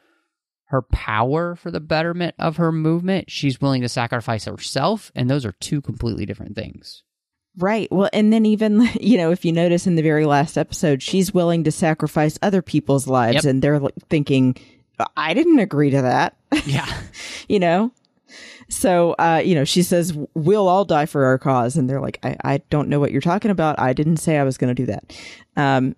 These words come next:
Speaker 2: so, yeah, you can see how she initially has this idea,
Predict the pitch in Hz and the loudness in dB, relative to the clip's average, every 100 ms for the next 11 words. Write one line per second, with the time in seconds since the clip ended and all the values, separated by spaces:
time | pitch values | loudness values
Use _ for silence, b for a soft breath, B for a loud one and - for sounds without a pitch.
0 | _ _ _ _ - - 170 156 147 - | _ _ _ _ -8 0 2 2 2 -2
1 | - 185 165 160 190 180 165 - 202 220 | -4 -2 0 0 2 2 2 -2 -2 -2
2 | 196 147 147 - - 165 156 147 147 - | 0 0 0 -4 -2 0 2 2 0 0
3 | 175 165 147 156 147 143 147 151 139 - | 2 2 2 0 0 0 0 0 0 -2
4 | - 139 135 143 175 214 120 101 | -4 -2 0 0 2 2 2 -2